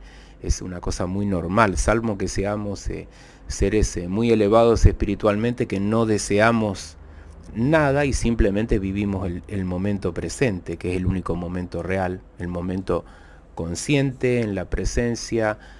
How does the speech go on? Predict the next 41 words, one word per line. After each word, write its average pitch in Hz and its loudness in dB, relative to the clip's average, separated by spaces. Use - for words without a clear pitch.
Y, 110 -4
y 190 2
seguro 170 2
hay 127 4
gente 113 -2
así, 98 -4
¿no? 104 -4
Hay 101 -6
gente 98 0
que 87 -8
tiene 95 2
este - 2
nivel 90 -4
de 87 -6
conciencia 90 -2
y, 82 -10
y 85 -8
muy 90 -2
bien 90 -4
por 87 4
ellos, 82 -8
¿no? 127 -6
Pero 127 0
en 127 0
general, 143 4
los 113 6
mortales 123 2
necesitamos 101 -2
deseos, 98 0
que 98 -2
el, 95 -2
el 104 -4
deseo 123 0
es 113 -2
un 107 -2
motor 101 -2
que 101 -6
nos 92 -6
impulsa 87 -2
hacia 82 -6
adelante. 80 -10